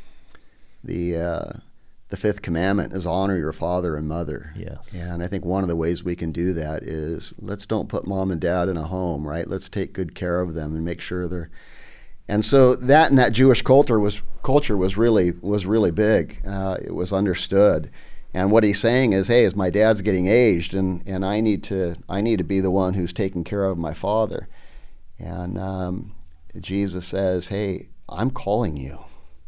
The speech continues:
Speaker 2: Mm-hmm.
Speaker 1: Um, I am more than capable, capable of taking care of your father."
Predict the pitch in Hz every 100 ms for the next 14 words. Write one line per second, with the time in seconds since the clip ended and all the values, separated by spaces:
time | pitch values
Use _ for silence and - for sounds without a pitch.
0 | - 107 95 98 98 104 - - 80 80
1 | 80 - 80 73 80 - - - 113 117
2 | 98 113 127 110 117 113 95 82 76 -
3 | - - 127 127 82 76 80 104 101 98
4 | 98 95 87 78 85 90 92 73 69